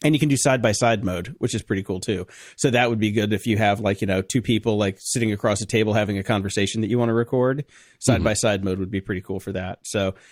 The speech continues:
Speaker 1: I just gotta say, it's, it's a pretty nice little app, and it's, it's free right now. But you do have to have an iPhone eleven Pro Max, eleven Pro, X S Max,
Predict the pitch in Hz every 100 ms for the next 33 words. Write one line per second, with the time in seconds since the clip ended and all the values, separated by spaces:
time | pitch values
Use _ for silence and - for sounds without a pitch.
0 | - - - 160 269 294 285 - - 226
1 | 220 208 - - 226 262 233 262 214 202
2 | 190 131 - - 127 - 156 208 98 101
3 | 101 95 - 127 151 131 117 214 180 185
4 | 185 160 160 143 - 135 139 147 131 117
5 | 110 - 123 117 147 180 175 - - 110
6 | 107 98 - 185 196 185 170 175 - 185
7 | - - 165 180 190